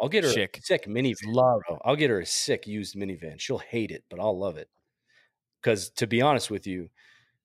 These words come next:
Speaker 1: the way that you can flip seats down underneath
Speaker 2: Shut
Speaker 1: the
Speaker 2: up.
Speaker 1: cargo area is,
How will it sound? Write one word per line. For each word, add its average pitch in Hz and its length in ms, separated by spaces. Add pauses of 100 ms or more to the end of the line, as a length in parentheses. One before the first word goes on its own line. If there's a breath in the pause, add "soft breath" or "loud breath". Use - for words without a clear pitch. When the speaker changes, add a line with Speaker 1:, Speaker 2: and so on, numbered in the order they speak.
(500)
Speaker 1:
the 113 80
way 120 220
that 143 80
you 135 140
can 110 140
flip - 380
seats - 400
down 107 600 (120)
underneath 113 640
Speaker 2:
Shut - 300
Speaker 1:
the 92 40
Speaker 2:
up. 90 100
Speaker 1:
cargo 120 360
area 160 420 (600 loud breath)
is, 120 160